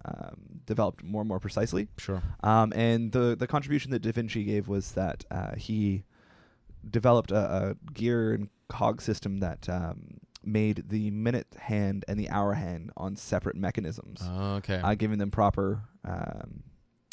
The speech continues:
Speaker 1: giving them proper accuracy for
Speaker 2: Or, like,
Speaker 1: that.
Speaker 2: yeah, independent accuracy.
Speaker 1: Yeah.
Speaker 2: Okay, cool.
Speaker 1: So it's like, you know, if you have sixty rotation, rotations of the, um, the minute hand, you get one rotation of the
Speaker 2: Sure.
Speaker 1: the hour hand, um,
Speaker 2: Impressive.
Speaker 1: and that, and that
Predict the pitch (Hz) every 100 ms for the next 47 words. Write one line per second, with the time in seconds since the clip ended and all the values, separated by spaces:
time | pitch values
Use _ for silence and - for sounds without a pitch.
0 | - _ 110 110 107 98 98 95 98 98
1 | 98 95 - 92 - - 110 101 90 67
2 | - 101 - 90 90 85 87 85 85 95
3 | 87 80 - 92 90 113 107 104 117 104
4 | 98 - 104 - - - - - 98 90
5 | 110 95 90 78 80 76 98 90 90 101
6 | 101 92 95 95 92 90 92 101 - _
7 | - - - - _ - 139 139 147 123
8 | 120 117 110 101 107 104 98 98 95 -
9 | 92 92 85 87 - - - 92 85 -
10 | - _ 98 95 90 87 - 92 95 92
11 | 64 - - - - 87 76 78 113 107
12 | 104 - 117 117 107